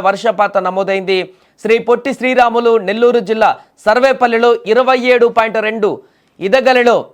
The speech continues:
ఇరవై నాలుగు, తిరుపతి జిల్లా అల్లపాడులో ఇరవై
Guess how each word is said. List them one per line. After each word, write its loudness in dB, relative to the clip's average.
ఇరవై 2
నాలుగు, 0
తిరుపతి 0
జిల్లా 2
అల్లపాడులో 0
ఇరవై 0